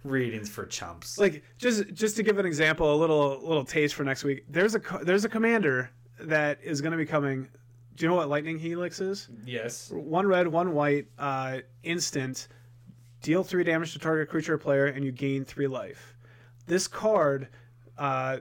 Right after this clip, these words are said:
Speaker 2: because of the commander, will deal nine damage
Speaker 1: Oh,
Speaker 2: and
Speaker 1: that's
Speaker 2: gain you six
Speaker 1: insane.
Speaker 2: life off of that card that I just explained. This
Speaker 1: That's
Speaker 2: commander does
Speaker 1: crazy.
Speaker 2: that. That's awesome, isn't it?
Speaker 1: Yeah, it is crazy.
Speaker 2: <laughs>
Speaker 1: Ugh.
Speaker 2: I'm excited for this.
Speaker 1: <laughs> Well,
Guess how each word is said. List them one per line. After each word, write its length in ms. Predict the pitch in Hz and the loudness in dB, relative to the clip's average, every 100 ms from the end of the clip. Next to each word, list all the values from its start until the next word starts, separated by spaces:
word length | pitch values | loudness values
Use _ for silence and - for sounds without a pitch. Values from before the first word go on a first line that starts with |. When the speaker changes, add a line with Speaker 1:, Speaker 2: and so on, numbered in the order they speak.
| - | -4
Speaker 2:
because 280 | 151 175 190 | -4 0 0
of 60 | |
the 60 | 190 | -2
commander, 560 | - 185 214 151 143 135 | -2 2 2 4 0 0
will 400 | 151 143 135 131 - - - | 0 2 2 -2 -10 -20 -8
deal 320 | 170 165 143 | 0 0 0
nine 560 | 131 143 151 170 196 190 | -4 0 2 2 2 0
damage 680 | 170 175 156 131 131 - - | 0 0 0 -2 -6 -10 -6
Speaker 1:
Oh, 200 | 117 107 | -4 0
Speaker 2:
and 140 | 107 165 | 0 0
Speaker 1:
that's 80 | 160 | 2
Speaker 2:
gain 220 | 165 165 | 2 4
you 120 | 160 | 2
six 380 | 131 110 165 - | 2 2 2 0
Speaker 1:
insane. 120 | 156 | 0
Speaker 2:
life 560 | 151 123 - - - - - - - - | 0 0 -10 -16 -20 -20 -20 -20 -10 0
off 160 | 170 | 2
of 160 | 180 143 | 2 2
that 240 | 175 170 | 2 2
card 240 | - 175 160 | 2 2 4
that 100 | 147 | 4
I 100 | 143 | 4
just 280 | 143 147 147 | 2 -2 -4
explained. 480 | - 160 139 120 - - | -6 -4 -4 -6 -12 -4
This 160 | 165 | 0
Speaker 1:
That's 20 | 123 | 2
Speaker 2:
commander 320 | 180 180 175 | 2 4 6
does 240 | 165 160 | 4 4
Speaker 1:
crazy. 80 | 151 | 2
Speaker 2:
that. 240 | 135 131 - | 0 -2 -6
That's 160 | 165 151 | -6 0
awesome, 380 | 180 180 156 135 | 0 0 0 -2
isn't 200 | 139 165 | -2 0
it? 100 | 208 | 2
Speaker 1:
Yeah, 240 | 120 113 113 | 4 2 2
it 80 | |
is 100 | 117 | -2
crazy. 520 | 117 113 110 104 101 - - - | -2 -4 -2 -4 -6 -10 -20 -20
Speaker 2:
<laughs> 220 | - - | -18 -2
Speaker 1:
Ugh. 340 | 135 131 139 131 127 - | 2 2 2 2 0 0
Speaker 2:
I'm 220 | 233 220 233 | 4 6 6
excited 380 | 185 233 240 | 6 6 4
for 120 | 165 156 | 2 -2
this. 380 | 120 113 - - | -2 -4 -8 0
Speaker 1:
<laughs> 40 | |
Well, 260 | 208 185 | 2 2